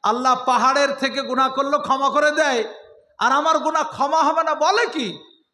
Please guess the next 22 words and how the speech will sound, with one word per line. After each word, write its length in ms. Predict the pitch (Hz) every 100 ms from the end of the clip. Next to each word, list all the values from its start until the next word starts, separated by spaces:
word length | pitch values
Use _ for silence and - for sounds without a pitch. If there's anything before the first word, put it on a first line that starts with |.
| _ _
তো 80 | 349
যখন 320 | 349 349 359
গুনাহ 240 | 233 349 349
ক্ষমাই 480 | - 277 339 427
হবে 280 | 427 381 370
না, 300 | 294 247 269 - - -
তো 60 |
একটার 640 | 220 220 247 247 - 294 208
জন্য 220 | 277 285
আমি 160 | 277 302
আর 160 | 277
রাউন্ড 420 | 208 262 349 339 -
ফিগারটা 360 | 294 320 - 320
বাকি 240 | 262 254
রাখছি 320 | 226 - 160
না, 120 | 143 110 _ _ _ _ _ _ _ 196
একটার 400 | 208 - 277 277
জন্য 260 | 269 277 311
কমসে 360 | 285 277 -
কম 180 | 277 294
একটা, 400 | 294 285 359 427 - - - _ _ _ _ _ -
বলুন, 360 | 220 370 392